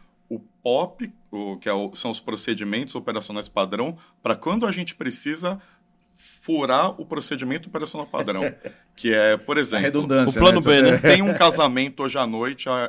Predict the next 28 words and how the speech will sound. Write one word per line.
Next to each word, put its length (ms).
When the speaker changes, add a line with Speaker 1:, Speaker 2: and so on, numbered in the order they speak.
Speaker 1:
a, 80
o 140
Mercado 440
Livre 800
e, 60
e 60
os 160
Correios, 380
eu 80
acho 100
que 80
eles 200
marcam 440
o 60
Aquaplay 540
de 160
propósito 680
pra 160
entregar 360
dez 240
pra 180
sete. 540
E 60
a 120
expedição 520
fecha 420
às 60
sete. 500